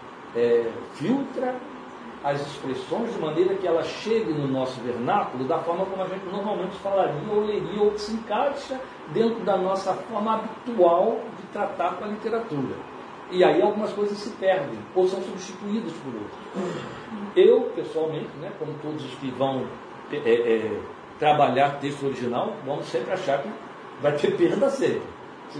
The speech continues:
tá lá, tinha que ter sido respeitado de forma literal. Mas isso aqui é só pra mostrar pra vocês que a palavra-chave, o eixo em torno do qual a mensagem do Salmo sessenta e dois corre, é o advérbio, é o somente,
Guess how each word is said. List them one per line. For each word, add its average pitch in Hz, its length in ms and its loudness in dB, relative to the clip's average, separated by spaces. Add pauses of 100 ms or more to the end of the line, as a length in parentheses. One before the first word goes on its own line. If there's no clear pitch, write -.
(100)
tá 165 140 6
lá, 156 300 4 (160)
tinha 233 180 -4
que 233 120 -10
ter 233 200 -2 (240)
sido 170 260 -6
respeitado 175 640 0 (380)
de 156 80 -14
forma 185 240 6
literal. 180 480 2
Mas 208 180 2
isso - 160 2
aqui 240 140 4
é - 20 4
só 277 160 4
pra 262 120 6
mostrar 175 320 2
pra 127 100 -4
vocês 123 520 2 (680)
que 196 320 -4
a 160 100 4
palavra-chave, 196 1040 4 (160)
o 147 180 -2
eixo 240 460 6
em 143 80 -6
torno 160 260 -4
do 143 200 -8
qual 160 180 4
a 165 40 2
mensagem 202 520 -2
do 196 60 -6
Salmo 160 260 -2
sessenta 139 380 -8
e 120 40 -2
dois 127 180 -4 (100)
corre, 160 260 6 (340)
é 165 100 4
o 175 120 8
advérbio, 143 520 4
é 151 40 2
o 160 40 2
somente, 170 680 0